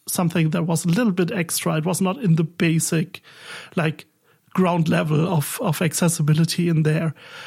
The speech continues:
Um, and it was, like, what does visible mean? That was not defined. Um, and now two point two, uh, tries to define that,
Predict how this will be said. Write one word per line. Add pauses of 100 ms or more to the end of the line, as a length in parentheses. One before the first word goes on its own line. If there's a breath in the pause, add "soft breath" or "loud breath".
(160 loud breath)
Um, (220)
and
it (340)
was, (260)
like,
what
does (260)
visible
mean?
That
was
not
defined. (140)
Um,
and
now
two
point
two, (1000)
uh,
tries
to
define
that,